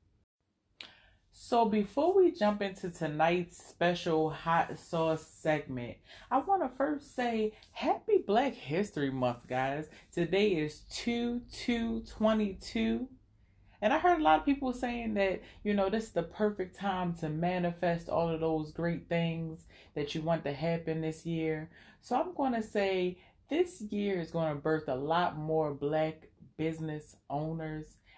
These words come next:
and also a lot of Black billionaires. I'm just gonna put that out in the atmosphere for you guys 'cause I believe in our people, and I think the time is now. We're finally waking up and we're finally working together.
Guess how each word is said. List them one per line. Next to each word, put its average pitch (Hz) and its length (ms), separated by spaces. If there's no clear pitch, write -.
and 170 160
also 285 380
a 185 180
lot 285 220
of 202 160
Black 190 320
billionaires. 131 600
I'm 202 80
just 277 140
gonna 247 160
put 247 180
that 214 160
out 196 160
in 151 80
the - 180
atmosphere 175 520
for 165 100
you 160 140
guys 156 320
'cause 139 240
I 143 100
believe 175 880
in 135 160
our 127 160
people, 185 440
and 139 80
I 139 60
think 151 240
the 135 80
time 160 400
is 139 140
now. 151 280
We're 131 160
finally 147 540
waking 143 400
up 143 140
and 139 100
we're 131 160
finally 147 420
working 139 400
together. 165 720